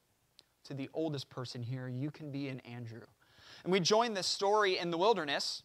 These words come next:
and it's the day after Jesus was baptized by John the Baptist, and John is there with two of his disciples, and he points to the one whom he's been preaching for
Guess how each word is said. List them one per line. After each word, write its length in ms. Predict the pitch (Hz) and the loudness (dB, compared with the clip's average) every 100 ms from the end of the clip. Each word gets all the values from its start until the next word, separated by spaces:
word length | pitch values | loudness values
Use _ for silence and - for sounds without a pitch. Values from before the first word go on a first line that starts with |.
| _ _ _ _ _ _ _ - | _ _ _ _ _ _ _ -4
and 140 | 170 | 0
it's 140 | 180 - | 0 0
the 120 | 185 | 4
day 320 | 226 254 262 | 10 10 10
after 440 | 220 220 220 180 170 | 8 6 4 0 0
Jesus 420 | 185 202 190 - | 0 -2 -4 -2
was 160 | 175 - | -2 4
baptized 600 | 175 190 - 175 170 139 | 6 6 6 4 6 6
by 140 | 156 | 6
John 260 | 143 156 156 | 8 6 6
the 80 | |
Baptist, 520 | 127 123 123 - 165 165 | 2 2 2 -2 -4 0
and 120 | 160 | 6
John 240 | 175 214 | 8 8
is 80 | 202 | 4
there 180 | 185 190 | 0 2
with 140 | 175 | 0
two 220 | - 240 | 0 0
of 80 | 262 | 2
his 160 | 226 - | 0 0
disciples, 640 | 175 - 131 127 202 - - - - - - | -2 0 0 -2 -6 -6 -12 -20 -20 -14 -2
and 140 | 170 | 0
he 160 | 160 196 | 0 -2
points 580 | - - 277 330 - - | 2 8 8 8 0 0
to 120 | 262 | 4
the 100 | 240 | 4
one 520 | 220 220 165 165 226 - _ _ _ | 10 10 10 6 -6 -14 _ _ _
whom 160 | - 160 | -8 -4
he's 200 | 185 175 | -4 -4
been 180 | 185 165 | -6 -4
preaching 400 | 226 208 143 127 | -8 -6 -8 -8
for 320 | 123 110 | -8 -8